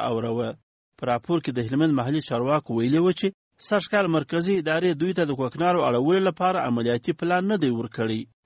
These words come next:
اوس ننګرهار ولایت ته ځو او هلته د نشي موادو د سوځولو حال درکوو. په تیر یوه کال کې د افغانستان په کچه څه باندې درې زره کسان د نشي موادو د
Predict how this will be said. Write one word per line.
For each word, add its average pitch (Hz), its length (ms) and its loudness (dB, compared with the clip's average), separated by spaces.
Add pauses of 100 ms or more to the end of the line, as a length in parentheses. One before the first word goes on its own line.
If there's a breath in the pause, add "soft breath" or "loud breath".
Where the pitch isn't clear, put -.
اوس 147 240 0
ننګرهار 123 600 0
ولایت 165 360 0
ته 170 120 -2
ځو 160 200 -2
او 123 160 0
هلته 151 320 0
د 123 160 -2
نشي 120 260 -4
موادو 156 420 0
د 156 120 0
سوځولو 180 520 0
حال 110 240 0
درکوو. 113 480 -6 (420)
په 180 80 -2
تیر 214 240 2
یوه 196 300 2
کال 196 140 2
کې 180 140 -6
د 143 40 0
افغانستان 131 600 -2
په - 100 -8
کچه 170 260 -2
څه 180 200 -4
باندې 160 320 2
درې 160 180 4
زره 185 240 2
کسان 180 380 0
د 156 160 0
نشي 170 240 -4
موادو 165 400 0
د 151 80 -4